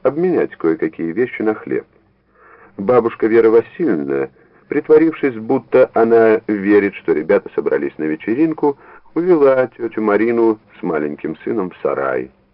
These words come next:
Пока они заседали, уже стемнело, и бабушка Вера неожиданно вошла в комнату. Поверх очков,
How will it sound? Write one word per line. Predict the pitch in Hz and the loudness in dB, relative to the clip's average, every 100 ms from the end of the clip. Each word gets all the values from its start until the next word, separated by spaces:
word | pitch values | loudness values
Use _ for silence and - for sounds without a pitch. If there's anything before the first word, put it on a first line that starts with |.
| _ _ _ _ - - | _ _ _ _ -20 -8
Пока | 95 92 85 | -4 0 0
они | 80 76 | 0 -4
заседали, | 76 - 76 98 127 71 - | -6 -8 -2 0 2 -2 -4
уже | 73 71 - | -8 -8 -8
стемнело, | - 69 73 113 147 160 - - | -12 -8 -4 -2 -2 -4 -14 -18
и | - | -4
бабушка | 82 80 78 - | 0 0 -4 -4
Вера | 73 85 123 | 0 2 0
неожиданно | 135 101 - 90 135 | 0 -2 -2 -4 -4
вошла | 120 82 85 104 | -4 -4 -4 -6
в | |
комнату. | - 69 65 64 65 65 65 _ _ _ _ _ | -4 -4 -2 -6 -12 -16 -18 _ _ _ _ _
Поверх | - 113 160 - | -2 -2 -2 -4
очков, | - - - 92 | -6 -8 0 0